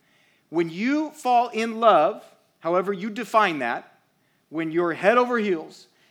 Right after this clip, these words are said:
in love with someone, that will have a pull on you that is foreign, that is new, and it will be stronger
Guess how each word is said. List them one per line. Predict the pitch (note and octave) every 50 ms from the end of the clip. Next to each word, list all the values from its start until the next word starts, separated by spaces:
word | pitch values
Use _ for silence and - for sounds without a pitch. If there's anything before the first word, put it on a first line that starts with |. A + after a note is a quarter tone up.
| _ -
in | - F3 F3 F3
love | F#3 G#3 G#3+ G3+
with | A3+ A3 G3+
someone, | - G#3 F3+ D#3+ C#3+ C3+ B2+ B2+ A2 - _ _ _ _ -
that | C3+ F3 G3 A3 A#3+
will | C4 C4+ A#3+
have | G#3+ A#3+ A#3+ G#3+ A3+
a | G#3
pull | F#3+ - - - A#3+ A#3+ B3 C4
on | A#3 G3+ G3 G3 F3+ E3+
you | D#3 D3 C#3+ C#3 C#3+ D3 - _ -
that | F3 F3+ F3
is | D#3+ C#3+ -
foreign, | - - - G#3 G#3 G#3+ A3+ B3 C4+ C#4 C4+ - -
that | E3 F3 F3+ E3+
is | D#3+ C#3+ -
new, | D#3+ E3+ F#3 G#3 A3 A#3+ B3+
and | - - F#3
it | F#3+ F3
will | F3 D#3+
be | D#3+ D3+
stronger | - - - - F#3+ G3 G3+ G#3+ G#3+ G#3+ A#3 A#3+ A#3+ A#3+